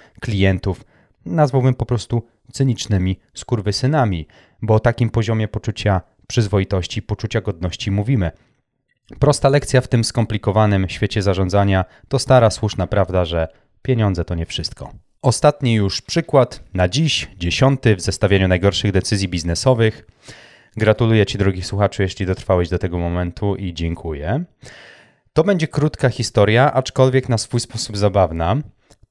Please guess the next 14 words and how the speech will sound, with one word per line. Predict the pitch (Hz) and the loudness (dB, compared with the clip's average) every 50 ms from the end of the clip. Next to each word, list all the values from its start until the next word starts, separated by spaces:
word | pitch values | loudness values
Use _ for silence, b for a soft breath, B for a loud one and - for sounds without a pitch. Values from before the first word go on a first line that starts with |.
| _ _ | _ _
Twitter | - 175 208 208 214 - 117 104 95 - - _ | -2 0 0 0 0 2 2 2 2 0 -8 _
Peak, | _ - 127 95 85 _ _ - - - _ _ _ _ _ _ | _ -2 -2 -2 -2 _ _ -14 -14 -14 _ _ _ _ _ _
pisane | - 139 - - 143 143 139 127 | -6 -4 0 2 2 4 2 2
tak | - 110 98 - | 2 0 -2 -2
jak | 92 - - | -6 -8 -6
Twitter, | - - 156 151 - 151 139 127 127 113 _ _ - - _ _ _ | -4 -4 -4 0 2 2 2 4 2 -2 _ _ -20 -20 _ _ _
P | - 143 147 147 - - | 0 2 2 0 -2 -2
E | - 123 110 | -4 -2 -2
E | 104 104 101 | -2 -4 -6
K. | _ - 101 82 - - - _ _ _ _ _ _ _ _ _ _ _ _ _ _ _ _ - - | _ -4 -4 -4 -6 -10 -18 _ _ _ _ _ _ _ _ _ _ _ _ _ _ _ _ -6 0
Twitter | - 123 - 117 110 104 - | 0 2 4 4 2 2 0
Peak, | - 85 - - | -2 -6 -6 -6
pisane | - 95 - - 101 98 92 | -8 -6 -2 0 0 2 2
razem. | 90 85 78 76 76 73 | 0 0 -2 -4 -8 -12